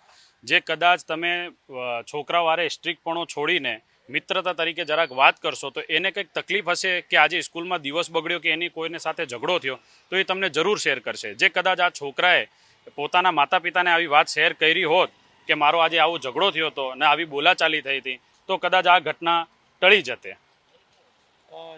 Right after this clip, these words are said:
Speaker 2: શિક્ષકોએ પણ કેવી તકેદારી રાખવી જોઈએ, ખાસ કરીને સ્કૂલ કેમ્પસની આ જે ઘટના છે, એમાં શિક્ષકોએ શું તકેદારી લેવી જોઈએ કે આવી ઘટના બીજી વાર ન બને?
Speaker 1: શિક્ષકોએ ખાસ કરીને એવું ધ્યાન રાખવું જોઈએ કે અમને જેવી વાત મળી કે પેલા છોકરાએ પેલા ચાકુથી કંઈક ઘા કરેલા છે,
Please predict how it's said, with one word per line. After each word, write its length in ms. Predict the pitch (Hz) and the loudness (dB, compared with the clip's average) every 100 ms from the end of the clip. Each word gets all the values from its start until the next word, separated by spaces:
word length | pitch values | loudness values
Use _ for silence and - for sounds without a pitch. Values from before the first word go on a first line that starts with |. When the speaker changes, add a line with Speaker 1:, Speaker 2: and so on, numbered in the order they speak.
| 151 | _
Speaker 2:
શિક્ષકોએ 480 | 175 - 233 226 220 | -20 -16 -14 -8 -8
પણ 160 | 208 196 | -8 -6
કેવી 180 | 196 | -8
તકેદારી 480 | 190 156 165 151 151 | -8 -8 -6 -6 -8
રાખવી 280 | 143 143 151 | -10 -10 -14
જોઈએ, 140 | 151 | -14
ખાસ 260 | 147 151 143 | -10 -10 -10
કરીને 260 | 156 156 156 | -16 -16 -18
સ્કૂલ 280 | - 175 | -14 -14
કેમ્પસની 480 | 165 151 143 185 175 | -10 -8 -6 -8 -10
આ 100 | 156 | -12
જે 120 | 151 | -12
ઘટના 400 | 139 139 147 147 | -14 -18 -14 -16
છે, 240 | 139 160 123 _ _ _ 151 | -12 -14 -14 _ _ _ -10
એમાં 220 | 170 175 | -8 -6
શિક્ષકોએ 540 | 196 - 254 247 247 | -8 -4 -4 -2 -4
શું 180 | - 233 | -6 -8
તકેદારી 440 | 170 170 156 151 | -8 -8 -8 -10
લેવી 220 | 143 143 135 | -10 -14 -14
જોઈએ 120 | 147 | -12
કે 100 | 147 | -10
આવી 160 | 156 | -10
ઘટના 260 | 139 147 160 | -14 -14 -16
બીજી 200 | 147 143 | -14 -16
વાર 120 | 143 | -18
ન 40 | 127 | -18
બને? 360 | 120 117 _ _ _ _ _ | -20 -20 _ _ _ _ _
Speaker 1:
શિક્ષકોએ 760 | - 139 - 185 190 196 202 202 | -14 -12 -8 -8 -8 -6 -4 -6
ખાસ 360 | - 156 175 | 0 2 2
કરીને 280 | - 185 196 | -4 -8 -6
એવું 220 | 180 185 | -8 -6
ધ્યાન 240 | 151 156 175 | 0 0 0
રાખવું 300 | 170 185 175 | -4 -4 -12
જોઈએ 160 | 180 | -12
કે 120 | 175 185 | -6 -6
અમને 260 | 160 175 | -4 -10
જેવી 160 | 170 180 | -10 -6
વાત 300 | 160 165 175 | -2 -2 -2
મળી 180 | 175 180 | -8 -6
કે 100 | 180 | -8
પેલા 220 | 170 175 | -4 -4
છોકરાએ 500 | - 143 135 165 170 | -6 -8 -2 -2 -2
પેલા 240 | 170 175 | -4 -6
ચાકુથી 640 | 165 139 127 175 180 185 175 | -4 -4 -4 -6 -8 -6 -4
કંઈક 340 | 175 170 117 | -4 -4 -4
ઘા 220 | 131 156 | 6 6
કરેલા 400 | 156 151 143 131 | 6 0 2 0
છે, 140 | 113 | -2